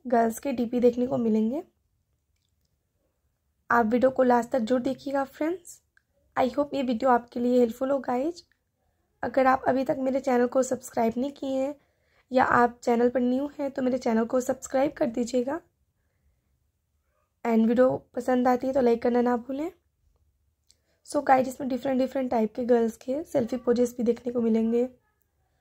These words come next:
आप चाहें तो इन पिक्चर का ईजीली यहाँ से स्क्रीनशॉट ले सकते हैं and अपने WhatsApp, Instagram, Facebook के प्रोफाइल, कहीं भी सोशल मीडिया पे इन्हें आप इन पिक्चर को यूज़ कर सकती हैं।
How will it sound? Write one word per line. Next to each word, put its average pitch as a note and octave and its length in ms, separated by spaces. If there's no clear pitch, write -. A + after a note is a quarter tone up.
आप C4 220
चाहें D4 240
तो D4+ 120
इन C#4 180
पिक्चर C4+ 520
का B3+ 100
ईजीली B3 240
यहाँ C4 180
से C4 140
स्क्रीनशॉट B3+ 500
ले A#3+ 140
सकते A#3 340
हैं C4+ 220
and A#3+ 220
अपने A#3+ 160
WhatsApp, A#3+ 520
Instagram, A#3+ 540
Facebook A#3+ 340
के B3 60
प्रोफाइल, A3+ 580
कहीं C4+ 240
भी D4+ 100
सोशल C4 320
मीडिया A#3+ 260
पे C#4 180
इन्हें B3 300
आप A#3+ 240
इन A#3+ 120
पिक्चर A#3+ 300
को B3 160
यूज़ A#3+ 280
कर A#3+ 120
सकती A#3 440
हैं। D#4 120